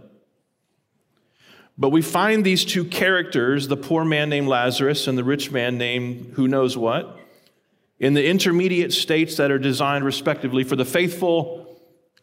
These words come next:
and for the faithless. And for all else that Jesus may be doing with this story, one thing he is definitely doing is telling us, first of all, that hell is real. That hell is real in its agony.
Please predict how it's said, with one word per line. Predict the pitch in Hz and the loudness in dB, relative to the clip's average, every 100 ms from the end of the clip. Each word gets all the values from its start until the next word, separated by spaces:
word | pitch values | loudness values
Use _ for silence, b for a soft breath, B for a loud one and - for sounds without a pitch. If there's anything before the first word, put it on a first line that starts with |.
| - | -6
and | 123 | -2
for | 127 | 0
the | 117 | 0
faithless. | 117 110 104 90 87 - - _ _ _ _ _ _ _ _ - B | 0 -2 -2 -8 -10 -14 -18 _ _ _ _ _ _ _ _ -20 B
And | B 151 | B 0
for | 165 151 | 0 2
all | 175 208 | 2 2
else | 190 190 | 2 0
that | - 151 | -2 -2
Jesus | 135 175 165 165 | 0 0 0 0
may | 165 | 0
be | 156 | 0
doing | 143 139 160 151 | 0 0 0 0
with | 143 | -2
this | 139 131 | -2 -2
story, | - 165 170 143 120 117 | -2 0 2 2 2 0
one | - 131 170 | -2 0 0
thing | 185 156 | 0 0
he | 147 | 2
is | 127 113 | 0 0
definitely | 139 165 165 139 131 | -2 -2 -2 -2 -2
doing | 113 113 117 117 | 0 -2 -2 -4
is | 120 | -8
telling | 117 151 135 123 | -4 -2 0 0
us, | 107 107 - - B B | -2 -4 -10 -14 B B
first | - - 156 - | -4 0 0 0
of | 117 | 0
all, | 107 101 107 104 B B | 2 2 0 -4 B B
that | 120 | -4
hell | 123 - 170 160 131 127 127 - | -2 -2 0 2 2 0 -4 -4
is | 123 113 | -2 -2
real. | 92 101 131 92 85 - - - _ _ _ _ _ _ _ _ _ _ _ b b | -2 0 2 0 -4 -12 -20 -20 _ _ _ _ _ _ _ _ _ _ _ b b
That | 123 | -2
hell | 120 113 170 175 165 | 0 0 2 2 2
is | 131 127 | 2 0
real | 127 147 160 127 | 0 2 4 2
in | 127 120 | 2 0
its | 123 123 | -2 -2
agony. | 110 135 117 92 85 | -2 -2 -2 -4 -6